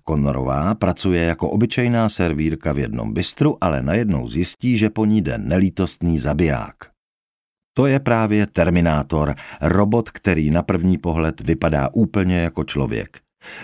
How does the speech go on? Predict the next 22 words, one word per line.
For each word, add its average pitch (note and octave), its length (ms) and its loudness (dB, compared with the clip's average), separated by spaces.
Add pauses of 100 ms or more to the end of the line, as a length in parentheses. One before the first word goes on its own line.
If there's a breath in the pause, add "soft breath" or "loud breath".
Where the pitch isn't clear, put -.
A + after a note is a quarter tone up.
Byl G2+ 300 2
do F#2+ 180 0
současnosti A2 840 0
vyslán G2 640 2
z D#2+ 120 -4
roku E2+ 320 0
dva D2 200 0
tisíce E2+ 560 -4
dvacet C#2+ 440 -4
devět, A#1+ 420 -2 (280)
z C2+ 120 -2
doby, G#2+ 360 2
kdy F2+ 240 -2
je E2 140 0
lidský D2 460 -4
svět D#2 360 -4
v - 220 -18
troskách F#2+ 680 -2 (120)
a D2 80 -4
planetě E2+ 580 -2
vládnou D2 460 -2
stroje, A1+ 520 -4